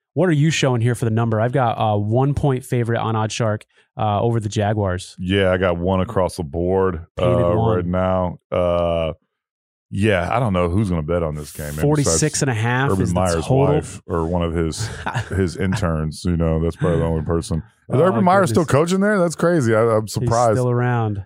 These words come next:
Speaker 2: At least until draft day, or right around <laughs> draft day
Speaker 1: I saw in the
Speaker 2: anyways.
Speaker 1: middle of the game, Trevor Lawrence had his arm around him. It was a really
Speaker 2: Oh.
Speaker 1: odd, odd
Speaker 2: Yeah, he's,
Speaker 1: look,
Speaker 2: like,
Speaker 1: but
Speaker 2: really touchy, man, that guy.
Speaker 1: Yeah, it's
Speaker 2: That,
Speaker 1: kinda
Speaker 2: that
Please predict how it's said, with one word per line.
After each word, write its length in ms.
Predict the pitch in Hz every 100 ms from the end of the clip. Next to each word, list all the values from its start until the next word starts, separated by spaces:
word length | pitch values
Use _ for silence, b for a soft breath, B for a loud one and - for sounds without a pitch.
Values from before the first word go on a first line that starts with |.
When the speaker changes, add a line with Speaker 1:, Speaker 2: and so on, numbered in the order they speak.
| -
Speaker 2:
At 160 | 120 101
least 240 | 147 165 147
until 240 | 120 143
draft 340 | 92 113 113 98
day, 200 | 92 82
or 100 | 90
right 180 | 98
around 280 | 98 95 87
<laughs> 0 |
draft 420 | 76 120 120 - -
day 140 | 95
Speaker 1:
I 100 | 104
saw 200 | 104 143
in 60 | 127
the 20 |
Speaker 2:
anyways. 100 | 131
Speaker 1:
middle 140 | 135
of 40 | 131
the 60 | 123
game, 100 | 123
Trevor 280 | - 135 127
Lawrence 280 | 123 131 127
had 120 | 113
his 80 | 107
arm 200 | 117 120
around 300 | 107 104 104
him. 100 | 104
It 20 |
was 100 | 110
a 60 | 113
really 200 | 139 107
Speaker 2:
Oh. 100 | 113
Speaker 1:
odd, 540 | 104 107 107 101 110 -
odd 200 | 101 131
Speaker 2:
Yeah, 80 | 151
he's, 240 | 165 139
Speaker 1:
look, 60 | 156
Speaker 2:
like, 80 | 127
Speaker 1:
but 80 | 113
Speaker 2:
really 220 | 156 127
touchy, 400 | - 120 - 87
man, 240 | 78 76
that 160 | 78 78
guy. 280 | 80 76 76
Speaker 1:
Yeah, 380 | 107 104 101 98
it's 120 | 82
Speaker 2:
That, 80 | 127
Speaker 1:
kinda 140 | 107
Speaker 2:
that 80 | 98